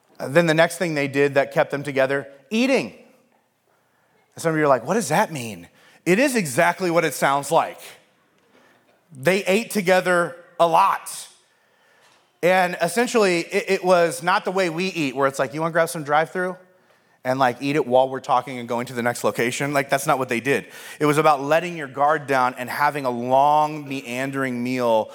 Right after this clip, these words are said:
that was full of talking and laughing and storytelling and sometimes being real and crying with one another. And then prayer, which is essentially focusing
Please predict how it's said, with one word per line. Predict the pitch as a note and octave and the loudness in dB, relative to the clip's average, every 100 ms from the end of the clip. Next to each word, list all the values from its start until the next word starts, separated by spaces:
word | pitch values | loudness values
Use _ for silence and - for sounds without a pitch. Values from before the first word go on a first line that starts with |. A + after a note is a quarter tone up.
| - - | -20 -4
that | B2+ | -2
was | B2+ B2 | -2 -4
full | - D3 | -2 0
of | A#2+ - | 0 -4
talking | - - C3+ C#3 D3 C3+ C3 B2 - - | -6 0 0 0 -4 -4 -4 -8 -14 -14
and | F#2+ G#2 | -10 0
laughing | A#2+ C#3 C#3 - C#3+ C3+ B2+ - - | 2 2 -2 -6 -8 -8 -12 -18 -18
and | G#2+ | -14
storytelling | - - B2+ B2+ C3 C3 C#3 C3+ C3 B2+ | -12 -6 -4 -2 -4 -4 -2 -2 -2 -6
and | A#2 | -8
sometimes | - D3 D3 - C3 B2+ B2 B2 A#2+ - - - - A2+ | -6 -6 -4 -2 0 2 0 -4 -8 -12 -16 -20 -20 -4
being | C3 B2+ G#2+ G2+ | -2 0 -2 -2
real | B2+ C3 C3+ | 2 4 2
and | G#2+ G#2+ | 0 -6
crying | - A#2+ A#2+ B2 B2 B2 | -2 0 0 -2 -4 -8
with | A2+ A#2 B2 | -10 -10 -6
one | B2+ | -6
another. | A#2+ A#2+ A#2+ B2 G2+ _ _ _ _ _ _ _ _ _ _ _ _ _ _ _ _ _ _ _ _ _ _ _ | -4 -4 -6 -8 -14 _ _ _ _ _ _ _ _ _ _ _ _ _ _ _ _ _ _ _ _ _ _ _
And | G#2 A#2+ | -4 -2
then | A2 | -2
prayer, | - C#3 A2+ F2+ E2+ - _ _ | 2 4 4 2 -4 -18 _ _
which | - G#2 - | -18 -16 -12
is | A2+ | -12
essentially | G#2+ - A#2+ A#2 G#2+ | -10 -8 -8 -6 -6
focusing | G2 B2 A#2+ A#2+ A2 A#2 A2 G#2+ | -2 0 0 -2 -6 -6 -6 -10